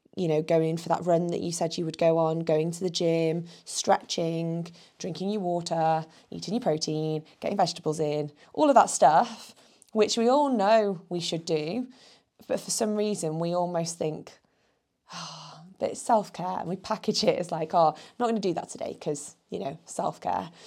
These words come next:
Whereas that would be, you know, that would be of benefit to you. And I think I said on one of the previous podcasts, one of my favourite things to say to myself is, like, "Future Cal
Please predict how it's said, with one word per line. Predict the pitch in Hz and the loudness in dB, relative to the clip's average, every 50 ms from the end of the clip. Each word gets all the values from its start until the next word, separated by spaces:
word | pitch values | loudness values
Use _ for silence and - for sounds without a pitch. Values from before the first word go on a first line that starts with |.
| - - _ _ - | -20 -20 _ _ 2
Whereas | 247 240 233 233 233 226 226 - - - _ - | 6 6 8 8 6 4 2 -2 -12 -18 _ -10
that | 208 202 214 208 - - | -2 0 0 0 0 -2
would | 202 208 202 - | -2 -2 -2 -2
be, | - 202 185 180 175 170 - _ _ _ _ _ _ _ | -4 -4 -4 -4 -6 -8 -12 _ _ _ _ _ _ _
you | - 208 214 214 | -4 -2 -2 2
know, | 208 202 202 208 208 | 4 6 6 6 6
that | 202 - - | 4 2 2
would | 175 175 170 | 0 -4 -4
be | - 175 165 160 - | -2 -2 -2 -2 -2
of | - 165 | -4 -2
benefit | - 175 175 170 170 170 - - - - - | 0 0 0 0 -4 -4 -6 -6 -6 -8 -10
to | - - 156 | -8 -6 -6
you. | 143 147 143 139 147 | -6 -4 -4 -4 -4
And | 139 135 156 165 151 - | -4 -4 -6 -6 -8 -10
I | 175 | -12
think | 165 - 208 196 | -10 -10 -8 -8
I | 185 | -6
said | 165 - 180 170 | -2 -2 -2 -2
on | 165 156 156 - - | -2 -4 -6 -6 -4
one | 170 165 | -4 -2
of | 160 | -2
the | 160 | -2
previous | 156 - 185 175 165 160 165 | -4 -4 -4 -4 -4 -6 -4
podcasts, | - 156 151 - - - - - - - | -4 -6 -6 -4 -6 -6 -6 -6 -6 -4
one | 170 165 160 | -4 -4 -2
of | 165 | -2
my | 165 156 | -4 -4
favourite | 160 - - 190 170 165 165 160 165 | -4 -2 0 0 0 0 -2 -4 -4
things | 170 165 160 165 | -4 -4 -4 -6
to | - 165 | -6 -6
say | 151 - 180 156 147 156 156 165 - - - - | 0 4 6 6 6 4 0 -4 -10 -16 -16 -8
to | - - 151 | -4 -2 -2
myself | 143 151 - 151 143 151 151 - | -2 0 2 2 2 2 0 -2
is, | 135 139 151 156 - - - - - - - - _ _ _ _ _ _ _ _ - - | -4 -4 -4 -6 -10 -14 -20 -20 -20 -20 -20 -20 _ _ _ _ _ _ _ _ -10 -4
like, | - 180 - | -2 -2 -2
"Future | - - - 185 - - - 202 | -4 -8 -6 -6 -6 -4 -6 -6
Cal | - 170 156 151 147 147 147 - - | -2 0 2 2 2 2 0 -2 -6